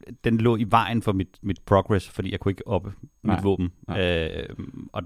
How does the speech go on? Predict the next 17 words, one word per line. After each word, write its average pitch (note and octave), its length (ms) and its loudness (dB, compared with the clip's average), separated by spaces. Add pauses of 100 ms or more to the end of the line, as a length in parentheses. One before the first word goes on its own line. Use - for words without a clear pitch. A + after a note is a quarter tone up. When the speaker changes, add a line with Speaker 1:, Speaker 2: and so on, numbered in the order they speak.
(120)
Speaker 1:
og F2+ 120 -6
det G#2 60 2
er F#2+ 40 6
sådan, G#2+ 120 4
jeg G2 100 6
manglede A2 300 4
en B2 200 2
brik G2+ 240 0
i G2+ 40 -10
puslespillet, G#2 460 -2
hvor F#2 60 0
jeg F#2+ 60 2
har G2 80 0
en F#2+ 60 2
masse A2+ 220 2
brikker G#2+ 260 2
bagefter, G2+ 440 -2